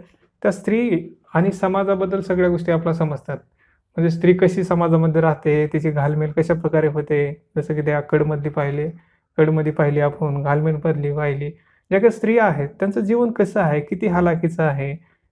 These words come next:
ते जगत असताना त्यांच्या भावना कुठं कशा आहेत, त्यांच्यामध्ये संताप आहे का, अगतिका आहे का,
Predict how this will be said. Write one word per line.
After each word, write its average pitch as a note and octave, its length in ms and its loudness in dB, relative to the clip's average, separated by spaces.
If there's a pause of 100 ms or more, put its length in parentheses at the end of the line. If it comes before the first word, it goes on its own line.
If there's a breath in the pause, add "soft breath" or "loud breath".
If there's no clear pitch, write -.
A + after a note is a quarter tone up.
(120)
ते D#3+ 80 4
जगत F#3 300 2
असताना F3+ 320 0
त्यांच्या F3 280 0
भावना D#3+ 360 0
कुठं E3+ 300 -4
कशा E3 260 0
आहेत, D3 380 -2 (360)
त्यांच्यामध्ये E3+ 420 2
संताप E3+ 460 0
आहे C#3+ 200 0
का, C#3 280 -2
अगतिका E3 420 -2
आहे D3 220 -2
का, C#3+ 260 -6